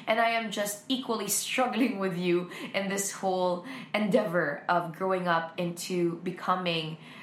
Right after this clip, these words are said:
women and men of substance. So that's episode number six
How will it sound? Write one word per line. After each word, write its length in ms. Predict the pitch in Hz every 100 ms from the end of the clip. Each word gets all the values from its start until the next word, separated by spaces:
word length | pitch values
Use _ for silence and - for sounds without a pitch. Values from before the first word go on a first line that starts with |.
| - - -
women 420 | 226 233 214 208
and 400 | 175 170 175 170 175
men 320 | 165 156 151 -
of 320 | 156 151 - -
substance. 960 | - 151 - - - - - - - -
So 720 | - - 170 160 151 151 -
that's 380 | 185 202 247 - -
episode 420 | 226 240 226 208
number 200 | 196 190
six 400 | 185 190 185